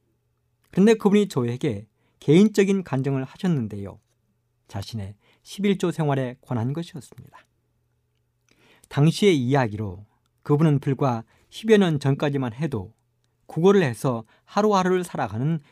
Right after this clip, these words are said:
비참한 신세였습니다. 그런데 그해 교회에서 그 여집사님이 가장 많은 십일조를 드렸습니다.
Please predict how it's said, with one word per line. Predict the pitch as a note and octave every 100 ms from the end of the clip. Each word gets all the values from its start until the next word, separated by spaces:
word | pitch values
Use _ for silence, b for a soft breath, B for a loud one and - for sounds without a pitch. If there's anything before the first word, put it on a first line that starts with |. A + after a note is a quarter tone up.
| b
비참한 | - C#3+ F3+ F#3 F#3+
신세였습니다. | F3+ A#3 G#3+ A3 - E3+ G2 - _ _ _ _ _ _ _ _ _
그런데 | - F#3+ G#3+
그해 | G#3 C#3 D3+ A2 - _ _ _ _ _ _ _
교회에서 | - C3+ B2 A2 C3 G#2+ A2
그 | -
여집사님이 | D3+ D3 D3 D#3 C#3+
가장 | C3+ - E3
많은 | G3 G#3
십일조를 | G3+ G3+ G3+ G3 G#3 B3
드렸습니다. | - B2 - - -